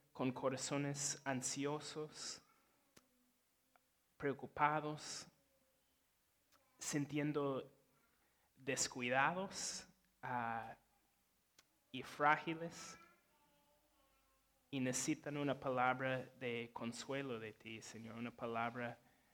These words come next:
que demuestra que tú estás, que tú escuchas,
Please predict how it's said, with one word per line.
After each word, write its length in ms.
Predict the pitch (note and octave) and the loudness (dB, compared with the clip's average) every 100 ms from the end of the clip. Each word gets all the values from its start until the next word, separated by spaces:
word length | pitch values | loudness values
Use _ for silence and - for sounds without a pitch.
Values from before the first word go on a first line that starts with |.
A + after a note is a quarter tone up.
| - - | -16 -6
que 100 | B2 | -2
demuestra 580 | A2+ A#2 B2+ - B2+ | 0 2 2 0 -4
que 160 | A#2 A#2 | -4 -8
tú 220 | - C3+ | -10 -8
estás, 600 | B2+ - A#2+ B2 A#2 - | -6 -4 -2 0 -2 -4
que 120 | - A2+ | -8 -12
tú 160 | C3+ | -12
escuchas, 840 | B2 - C3 B2+ - A#2 - - | -10 -10 -12 -10 -10 -12 -12 -14